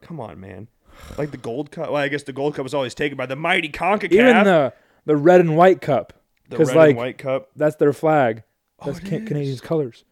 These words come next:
Speaker 1: Oh, it is.
Speaker 2: The Leaf Cup, even.
Speaker 1: <laughs>
Speaker 2: Like, what do you mean?
Speaker 1: I li-, you know, the Leaf Cups, I, I actually don't mind the Leaf Cup.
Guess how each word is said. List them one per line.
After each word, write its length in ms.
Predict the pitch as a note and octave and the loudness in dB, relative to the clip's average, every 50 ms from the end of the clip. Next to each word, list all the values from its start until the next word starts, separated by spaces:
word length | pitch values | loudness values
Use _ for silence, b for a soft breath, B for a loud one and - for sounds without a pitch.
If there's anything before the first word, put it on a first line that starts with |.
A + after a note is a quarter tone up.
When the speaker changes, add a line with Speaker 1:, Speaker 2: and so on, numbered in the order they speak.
| _ _ | _ _
Speaker 1:
Oh, 120 | D#3 D#3+ F3 | -20 -18 -16
it 60 | F3+ | -16
is. 260 | A3+ A#3+ F#3 - - - | -16 -16 -16 -16 -4 -2
Speaker 2:
The 80 | E3 | 0
Leaf 300 | C#3 C#3 D#3 E3+ F3 - | 2 4 4 4 4 2
Cup, 300 | - - D#3+ B2 A2 - | -2 -4 -4 -4 -4 -4
even. 300 | B2+ A#2+ A2 A2 G2+ G2+ - - | -8 -8 -8 -8 -10 -12 -14 -12
Speaker 1:
<laughs> 80 | - | -6
Speaker 2:
Like, 180 | - D3+ D3+ - | -4 -4 -2 2
what 120 | - F#3+ G#3+ | 4 6 6
do 60 | G#3+ | 6
you 80 | G3 | 4
mean? 280 | F3+ F3 F#3+ F#3+ E3 B2+ | 4 2 2 2 2 0
Speaker 1:
I 200 | B2+ C#3 D3 D3 - - | 0 0 -2 -2 -2 -4
li-, 80 | C3 C3 | -8 -10
you 40 | |
know, 140 | C3+ D3 C#3+ | -8 -8 -10
the 80 | A#2 B2 | -10 -10
Leaf 200 | C#3 D3 D3 C#3+ | -12 -12 -12 -12
Cups, 200 | - A#2 G#2 - | -14 -16 -14 -14
I, 140 | - G2+ G2+ | -14 -16 -14
I 160 | D2 G#2 A#2 | -12 -12 -10
actually 300 | B2 A#2 A2 - - A2 | -10 -10 -12 -14 -18 -18
don't 160 | G#2+ A2 G2+ | -16 -16 -16
mind 200 | G#2+ A2 A2 G#2 | -16 -16 -18 -18
the 40 | G2+ G#2 | -18 -18
Leaf 180 | G#2 G#2 - _ | -18 -18 -20 _
Cup. 260 | - G#2 G2+ - | -18 -18 -18 -18